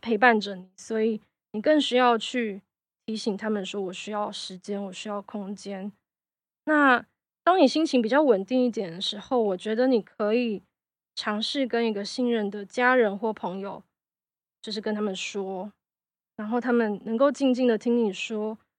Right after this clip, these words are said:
或者是你可以把它写成一个记录，写成一个周记或者是文章，或者一首歌，画一张图，就是有一个有形有样的一个样式来记录这个亲人的过往。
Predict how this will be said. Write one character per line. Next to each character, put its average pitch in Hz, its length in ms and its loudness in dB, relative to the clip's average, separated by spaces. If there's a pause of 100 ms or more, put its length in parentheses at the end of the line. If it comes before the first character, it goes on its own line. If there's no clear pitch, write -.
(400)
或 262 100 -2
者 202 140 -6
是 247 260 0
你 220 140 2
可 247 120 -4
以 269 40 2
把 233 100 -2
它 226 100 2
写 247 160 0
成 208 160 -4
一 214 40 -2
个 226 100 -2
记 262 240 -2
录， 226 280 -2
写 - 300 -8
成 214 160 -4
一 220 60 -2
个 226 80 -2
周 262 280 0
记 247 280 -6
或 233 160 -2
者 196 100 -4
是 208 360 -8 (320)
文 208 260 -2
章， 240 400 2 (540)
或 302 80 -2
者 240 40 4
一 269 80 6
首 247 240 6
歌， 277 400 2
画 269 240 0
一 240 60 -2
张 233 260 -2
图， 208 400 -8 (520)
就 277 100 -10
是 277 160 -2
有 208 180 6
一 214 80 4
个 208 360 4
有 220 160 0
形 233 320 2
有 208 240 6
样 233 280 6
的 175 280 -4
一 185 40 -16
个 202 140 -4
样 233 240 2
式 - 180 -4
来 185 160 2
记 226 200 -8
录 220 120 -2
这 196 140 -6
个 190 100 -6
亲 214 240 -6
人 190 120 -6
的 170 80 -10
过 190 260 -2
往。 160 180 -10